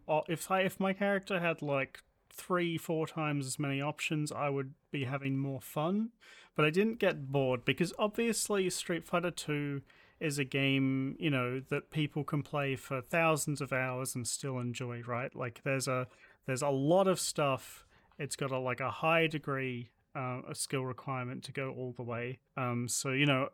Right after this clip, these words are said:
like, theoretically, I could play one character forever and still be constantly getting better. Um, it's just, I guess, like, as a casual player,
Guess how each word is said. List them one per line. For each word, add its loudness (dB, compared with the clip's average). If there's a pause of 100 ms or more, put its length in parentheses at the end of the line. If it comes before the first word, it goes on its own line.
(160)
like, -4
theoretically, 2
I 2
could -2
play 0
one 0
character -4
forever -4
and -4
still -2
be -4
constantly -6
getting -4
better. 0 (600)
Um, 0
it's -2
just, -2
I 4
guess, 2 (200)
like, 0
as 0
a 2
casual 2
player, -4